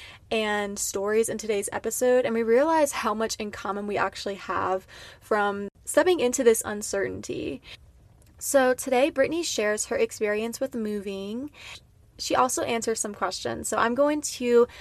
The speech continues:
list a few questions that she's going to answer for us today.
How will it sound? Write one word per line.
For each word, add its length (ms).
list 240
a 40
few 160
questions 540
that 160
she's 240
going 220
to 100
answer 400
for 180
us 200
today. 520